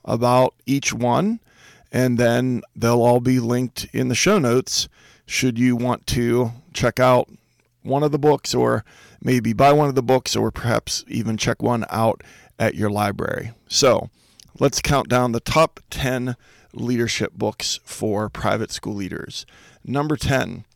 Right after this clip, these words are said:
Developing the Leader Within You by John Maxwell. So John Maxwell's name will be, you'll hear it again on this list, and he is, in my opinion, one of the best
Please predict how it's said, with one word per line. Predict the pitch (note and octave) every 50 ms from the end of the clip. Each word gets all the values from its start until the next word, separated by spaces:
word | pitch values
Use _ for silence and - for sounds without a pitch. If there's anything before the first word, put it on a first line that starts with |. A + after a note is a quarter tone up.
| _ _ _ _ _ - - _ - -
Developing | - A2+ A#2 B2+ C3+ D#3 D#3+ D#3 - D#3+ D#3+ E3 E3
the | C#3 C#3
Leader | C#3 C3+ C3+ C#3 C#3 C#3
Within | C#3 C3+ - - A#2 A#2 A#2
You | A#2 A2+ A2+ A2+ A2+ A2 A2 _ _ _ _ _ _ -
by | A2+ A2 G#2+
John | G2+ F#2 - A2+ A#2 A#2+ B2 B2 B2 A#2+ A2+ - -
Maxwell. | - A2+ A#2 A2 G#2 - - G#2+ - - - - A2+ A#2 - _ _ _ _ _ - - - - _
So | - - C3 C3+
John | C3+ B2 D#3 F#3+ A3 G#3 F3
Maxwell's | E3 D3+ C#3+ - - A#2 B2+ B2+ B2 A2 G#2
name | A#2 A#2 A2+ A2+ A2+ A#2+ -
will | - A#2 A#2+
be, | A2 B2 B2 A#2+ B2 A#2+ G#2+ G#2 - - _ _ _
you'll | - - B2+ B2+
hear | A2 B2+ C3+ B2+
it | A#2+
again | A2+ A2 B2 B2 B2+ B2
on | A#2 A2 G#2+
this | A2+ G#2 - -
list, | - F2 G#2 B2 - - - - - - _ - - - - - - - - _ -
and | - C3 C3+ C3 C3 C3 C3 B2
he | - - - - D3 E3 E3+ F3+ F3+ - -
is, | - C3 C#3 C3+ C3+ C3+ B2+ -
in | A#2+ A2+ A#2+
my | A#2+ B2 C3+ C#3
opinion, | - - - A#2+ A#2 A#2+ A#2+ A#2 A#2+ B2 A#2 A#2+ C3+ -
one | G#2+ A2+ B2 B2+ B2 B2+ B2 A#2 - _ _ _ -
of | A#2+ B2 A#2 A2+
the | A2+ A#2 G#2
best | G#2 - B2 C#3 C#3 - - - - - -